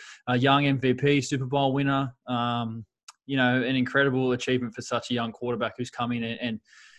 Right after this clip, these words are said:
and taken the league by storm. Um, you know, how much he ends up taking, I'm not too sure. Obviously, the N F L salary cap will increase over the next few years,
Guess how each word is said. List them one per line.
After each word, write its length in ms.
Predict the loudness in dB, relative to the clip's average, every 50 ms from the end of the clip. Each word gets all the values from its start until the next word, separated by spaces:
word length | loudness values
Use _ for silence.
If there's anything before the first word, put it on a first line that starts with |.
| -20 _ _ -4
and 180 | -2 -2 -2 0
taken 300 | 2 2 2 2 2 0
the 100 | 0 2
league 300 | 2 2 2 0 0 -2
by 140 | -2 -2 -4
storm. 520 | -4 -4 -2 0 0 2 0 0 -2 -6 -10 _ _
Um, 720 | -10 -8 -6 -4 -4 -4 -4 -4 -4 -4 -4 -4 -6 -6 -4
you 100 | -4 -4
know, 60 | -2
how 240 | -2 0 0 2 2
much 280 | 2 2 0 0 0 -2
he 120 | 0 0
ends 140 | 0 0 -2
up 140 | -2 -4 -2
taking, 400 | 0 2 2 2 0 -2 -2 -2
I'm 100 | 0 0
not 160 | 0 -2 -2
too 160 | -6 -8 -8
sure. 320 | -4 -2 0 2 4 4
Obviously, 320 | 4 2 0 -2 -2 -2 0
the 180 | 0 0 -2
N 100 | -2 -2
F 140 | -4 -4 -2
L 120 | -4 -4 -4
salary 340 | -2 -2 -2 0 -2 -2
cap 240 | -2 -2 -2 -2 -2 -2
will 180 | 0 2 2
increase 460 | 2 2 0 -2 -2 0 0 0 0
over 160 | 0 0 0 0
the 80 | -2
next 260 | -2 -4 -4 -6 -8
few 120 | -8 -6 -6
years, 420 | -4 -2 -2 -2 -2 -2 -4 -10